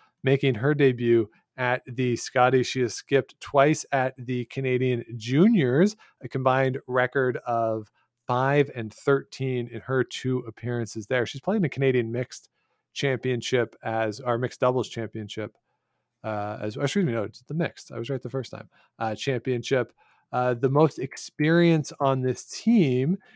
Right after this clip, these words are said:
is from the third, Beth Hamilton, making her fourth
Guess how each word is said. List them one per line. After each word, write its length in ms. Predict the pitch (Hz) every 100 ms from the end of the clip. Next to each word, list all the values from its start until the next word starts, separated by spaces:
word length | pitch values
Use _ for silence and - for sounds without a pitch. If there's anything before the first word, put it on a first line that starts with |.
| _ _ 139
is 360 | 151 180 143 -
from 480 | - 151 139 139 135 127
the 80 |
third, 460 | 117 - 143 135 113
Beth 240 | 131 127
Hamilton, 520 | - 139 139 135 117 117
making 280 | 123 127
her 200 | 107 123
fourth 540 | 113 - 135 147 151